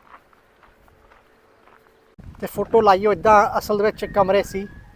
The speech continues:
ਤਾਂ ਕਮਰੇ ਆਹ ਜਿਹੜੇ ਦਿਸਦੇ ਆ, ਆਹ ਹੁਣ ਤਬਾਹੀ ਕਰਕੇ ਇਹਨਾਂ ਨੇ ਆਹੀ ਰਹਿਣ ਦਿੱਤਾ। ਸੋ ਇੱਥੇ ਸੜਕ ਜਿਹੀ ਦਿਸਦੀ ਆ ਜਿਹੜੀ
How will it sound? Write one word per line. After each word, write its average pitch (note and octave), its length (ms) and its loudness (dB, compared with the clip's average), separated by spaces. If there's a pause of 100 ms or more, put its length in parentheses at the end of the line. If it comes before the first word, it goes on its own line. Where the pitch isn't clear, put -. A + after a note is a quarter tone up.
(800)
ਤਾਂ E3 840 -4 (3250)
ਕਮਰੇ F3 260 -6
ਆਹ E3 160 -6
ਜਿਹੜੇ F3 180 -8
ਦਿਸਦੇ E3+ 500 -6
ਆ, D3+ 120 -10 (500)
ਆਹ E3+ 160 -2
ਹੁਣ E3 220 -8 (1000)
ਤਬਾਹੀ E3+ 360 -2
ਕਰਕੇ F3+ 340 -4
ਇਹਨਾਂ F3 180 -8
ਨੇ E3 300 -8 (300)
ਆਹੀ E3+ 240 -4
ਰਹਿਣ E3+ 220 -6
ਦਿੱਤਾ। F3+ 320 -4 (460)
ਸੋ A3 200 -6
ਇੱਥੇ A#3 340 0 (400)
ਸੜਕ G#3 320 2
ਜਿਹੀ A#3 120 -4
ਦਿਸਦੀ G3 440 -2
ਆ G3 40 4
ਜਿਹੜੀ G#3 220 -2